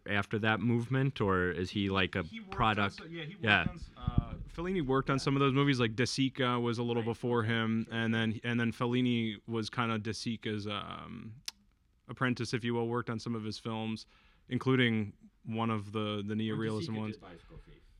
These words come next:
Speaker 2: D-, uh, yeah, De Sica
Speaker 1: Yeah,
Speaker 2: did
Speaker 1: yeah, yeah,
Speaker 2: Bicycle
Speaker 1: yeah.
Speaker 2: Thief, but I think he worked on, Fellini worked on, it doesn't matter. I, I think he worked on the, uh, the Brothers one, Tre Fratelli
Speaker 1: Okay.
Speaker 2: something,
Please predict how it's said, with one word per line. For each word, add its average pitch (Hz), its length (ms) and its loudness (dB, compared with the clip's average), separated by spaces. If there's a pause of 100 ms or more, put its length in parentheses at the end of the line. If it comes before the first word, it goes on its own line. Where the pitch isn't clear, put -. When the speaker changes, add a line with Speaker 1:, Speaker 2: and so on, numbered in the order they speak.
(160)
Speaker 2:
D-, - 140 -4
uh, 143 40 6
yeah, 147 240 8
De 120 100 6
Sica 151 220 4
Speaker 1:
Yeah, 190 60 8
Speaker 2:
did 147 180 8
Speaker 1:
yeah, 113 60 -4 (100)
yeah, - 60 -14
Speaker 2:
Bicycle 131 340 2
Speaker 1:
yeah. 110 40 0
Speaker 2:
Thief, 123 180 4
but 131 100 4
I 127 80 6
think 208 180 2
he 208 120 0
worked 165 300 0
on, 120 380 0
Fellini 165 400 0
worked 131 300 -2
on, 113 260 -2
it 143 120 0
doesn't 113 240 4
matter. 107 460 0
I, 123 120 2
I 135 40 4
think 147 120 6
he 147 60 6
worked 135 260 6
on 123 140 6
the, 110 260 4 (260)
uh, 107 460 -4 (380)
the 110 100 -6
Brothers 131 440 2
one, 139 260 -2
Tre 120 180 0
Fratelli 127 760 -2
Speaker 1:
Okay. 120 80 -6
Speaker 2:
something, 123 640 -4